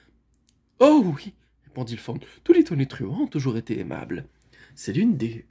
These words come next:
familles de géants les plus respectées à Narnia. Ils ne sont peut-être pas très intelligents, je n'ai jamais rencontré de géant qu'il soit, mais c'est une vieille famille, avec des traditions, vous comprenez. S'il avait été d'un autre genre,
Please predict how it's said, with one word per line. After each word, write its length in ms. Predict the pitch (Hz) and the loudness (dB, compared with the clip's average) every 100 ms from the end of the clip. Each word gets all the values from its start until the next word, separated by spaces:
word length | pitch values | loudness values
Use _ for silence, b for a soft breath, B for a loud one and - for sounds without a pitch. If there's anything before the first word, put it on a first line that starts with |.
| _ | _
familles 360 | - 143 147 127 | -2 2 4 4
de 120 | 113 | 0
géants 300 | 104 113 214 | 0 -4 -4
les 80 | 156 | -6
plus 180 | - | -8
respectées 560 | - 139 - - - 302 | -8 -6 -6 -8 -6 -4
à 100 | - | -4
Narnia. 440 | 98 - - - _ _ _ b b b b - | -8 -12 -20 -20 _ _ _ b b b b -8
Ils 60 | |
ne 40 | 208 | -4
sont 100 | 269 | -4
peut-être 460 | - - 302 - _ _ _ _ - - | -2 0 0 -2 _ _ _ _ -14 -10
pas 120 | - | -6
très 260 | 190 - 147 | -4 0 2
intelligents, 600 | 147 131 131 127 113 190 - | 2 0 -2 0 -2 -4 -6
je 60 | |
n'ai 100 | 127 104 - | -10 -8 -10
jamais 260 | 101 98 95 | -8 -6 -6
rencontré 420 | 82 - 87 143 | -8 -10 -8 -6
de 80 | 110 | -6
géant 340 | - 92 135 | -4 -2 -2
qu'il 180 | 143 156 | -2 -6
soit, 320 | - - - B B B B B _ - | -6 -8 -8 B B B B B _ -8
mais 80 | |
c'est 220 | 131 131 127 | -2 0 0
une 100 | 104 | 0
vieille 280 | 107 107 | 2 0
famille, 540 | 107 - 277 170 - - _ _ _ _ - | 0 -6 -8 -8 -12 -18 _ _ _ _ -14
avec 160 | 92 | -14
des 80 | - | -12
traditions, 640 | - 156 190 269 - 196 - | -8 -4 -2 -2 0 -2 -4
vous 120 | - | -12
comprenez. 420 | - - - - b b b b b b _ _ _ _ - - _ | -16 -16 -18 -20 b b b b b b _ _ _ _ -20 -20 _
S'il 300 | - - 269 | -6 0 2
avait 240 | 156 123 | 4 4
été 180 | 123 175 | 2 0
d'un 200 | 165 131 | -2 0
autre 260 | 135 131 107 | 0 0 -6
genre, 320 | 117 - - | -8 -10 -20